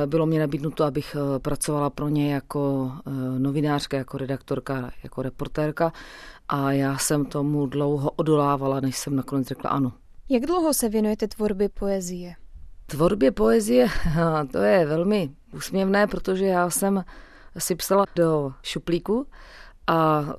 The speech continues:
Speaker 1: to může být tak zhruba deset, jedenáct, dvanáct let, asi tak nějak. To jsem si prostě začala psát sama pro sebe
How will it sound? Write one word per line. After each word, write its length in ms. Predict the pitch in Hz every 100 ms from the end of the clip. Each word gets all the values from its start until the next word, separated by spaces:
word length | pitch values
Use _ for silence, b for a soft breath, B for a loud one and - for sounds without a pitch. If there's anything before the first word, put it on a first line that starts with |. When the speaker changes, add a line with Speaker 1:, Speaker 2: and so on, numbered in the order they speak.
| - -
Speaker 1:
to 120 | 151
může 200 | 156 147
být 100 | 151
tak 180 | 151 139
zhruba 320 | 143 143 143
deset, 420 | 135 - 151 - -
jedenáct, 420 | - 139 147 139
dvanáct 400 | 135 135 139 -
let, 180 | 147 -
asi 240 | 160 - -
tak 220 | 165 -
nějak. 360 | 170 170 214 - B B B B B -
To 180 | 180 160
jsem 380 | - - 175 160
si 140 | 170
prostě 300 | 147 143 151
začala 300 | 151 - 151
psát 300 | - 156 143
sama 200 | 151 151
pro 160 | 135 143
sebe 260 | - 143